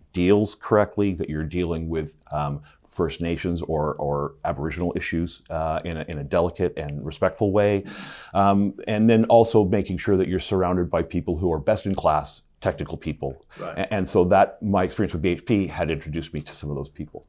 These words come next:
Speaker 2: Right. Uh, working with you now?
Speaker 1: Correct.
Speaker 2: Who are they?
Speaker 1: Uh, probably one of the names that's probably most recognizable is Doctor Rob Carpenter. Uh, Rob was the founder of Kaminak, which found the Coffee Gold deposit in the Yukon and sold ultimately to,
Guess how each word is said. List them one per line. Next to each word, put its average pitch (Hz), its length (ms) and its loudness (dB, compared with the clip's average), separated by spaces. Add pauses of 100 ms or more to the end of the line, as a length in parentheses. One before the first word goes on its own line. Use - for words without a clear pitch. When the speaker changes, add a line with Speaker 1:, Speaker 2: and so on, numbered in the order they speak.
(140)
Speaker 2:
Right. 123 160 4 (120)
Uh, 147 160 6
working 123 240 8
with 101 160 -2
you 98 60 -2
now? 85 180 -4 (140)
Speaker 1:
Correct. - 340 -4 (120)
Speaker 2:
Who 110 120 4
are - 20 6
they? - 200 0 (480)
Speaker 1:
Uh, 120 320 8 (340)
probably 139 380 2
one 117 180 6
of 113 40 6
the 107 60 4
names 107 300 0
that's 92 160 0
probably 90 240 0
most 87 240 0
recognizable 110 560 -2
is 92 80 -4
Doctor - 280 -6
Rob 73 220 -6
Carpenter. 117 440 -8 (440)
Uh, 85 140 4
Rob 85 320 4
was 82 140 -2
the 87 100 -2
founder 82 360 -2
of 73 120 -6
Kaminak, 98 480 -4 (120)
which - 240 -2
found 82 380 -2
the 78 240 -2
Coffee 78 360 -6
Gold 95 300 4
deposit 92 440 0
in 78 80 -2
the 78 80 -2
Yukon 87 380 -4
and 90 100 -6
sold 76 300 -4
ultimately 78 460 -6
to, 76 300 -4